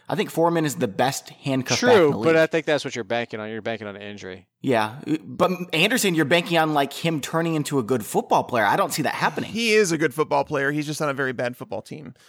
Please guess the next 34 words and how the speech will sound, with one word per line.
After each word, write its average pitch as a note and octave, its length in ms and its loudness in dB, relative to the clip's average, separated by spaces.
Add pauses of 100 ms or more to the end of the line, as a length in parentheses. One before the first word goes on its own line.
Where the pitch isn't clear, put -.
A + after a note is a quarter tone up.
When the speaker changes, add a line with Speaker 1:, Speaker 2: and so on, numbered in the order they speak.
(140)
Speaker 3:
Um, D3+ 300 4
Speaker 2:
Yes. - 320 -2
Speaker 3:
but, E3 240 0
but F#3+ 140 0
Speaker 2:
Yes. - 180 -4
Speaker 3:
I, F#3 200 2
I F#3 160 4
would G3 200 4
rather G3+ 240 4
have F#3 160 0
Kenyon F3 360 0
Drake. D3 360 -2 (260)
But E3+ 140 0
going G#3 240 2
back G3 200 2
to F3 80 -6
the D#3+ 60 -2
Foreman E3 360 -2
conversation, F#3+ 720 -2
Foreman A#3 420 2
was F3 140 0
someone E3+ 240 0
who D3+ 100 0
I, C#3 260 0
I D3 60 -4
stashed D#3 400 -4
in, C3+ 100 -8
like, B2+ 160 -8
every C#3+ 220 -6
league. C3 300 -8
I, C3+ 220 -2
I - 40 0
loved E3 240 2
Foreman, D#3+ 400 -4